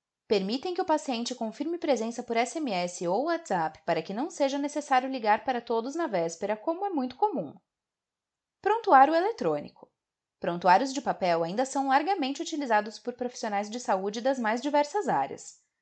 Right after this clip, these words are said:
O grande problema de não utilizar um prontuário eletrônico é referente à segurança da informação.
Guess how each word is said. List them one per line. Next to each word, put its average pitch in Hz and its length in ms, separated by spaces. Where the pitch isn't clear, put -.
O 233 80
grande 196 360
problema 233 360
de 208 140
não 214 160
utilizar 320 460
um 262 60
prontuário 254 420
eletrônico 180 600
é 185 60
referente 269 580
à 277 60
segurança 262 500
da 247 80
informação. 302 720